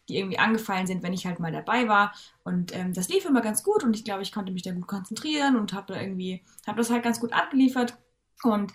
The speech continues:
je älter ich wurde, desto mehr hab ich da irgendwie mal machen dürfen.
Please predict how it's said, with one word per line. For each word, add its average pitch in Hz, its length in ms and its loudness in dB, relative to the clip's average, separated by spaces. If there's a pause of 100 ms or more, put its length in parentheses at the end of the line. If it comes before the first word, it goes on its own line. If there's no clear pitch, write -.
(320)
je 202 500 0
älter 247 300 6
ich 240 160 4
wurde, 247 200 4
desto 220 260 -2
mehr 208 240 0
hab 208 120 0
ich 202 120 -8
da 185 320 2
irgendwie 196 300 -4
mal 180 140 -2
machen 254 280 2
dürfen. 311 540 -4